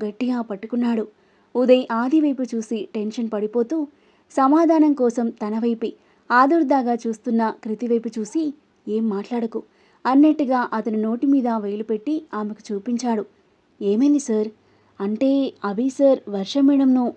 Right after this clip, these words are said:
పెళ్లి చేసుకోలేదా? మరి ఎవరిని చేసుకున్నారు?" కృతి కుతూహలంగా అడిగింది.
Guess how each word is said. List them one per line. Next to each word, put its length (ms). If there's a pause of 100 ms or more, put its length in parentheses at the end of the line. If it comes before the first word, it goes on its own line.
పెళ్లి 240
చేసుకోలేదా? 540 (500)
మరి 640
ఎవరిని 380
చేసుకున్నారు?" 600 (640)
కృతి 340
కుతూహలంగా 720
అడిగింది. 440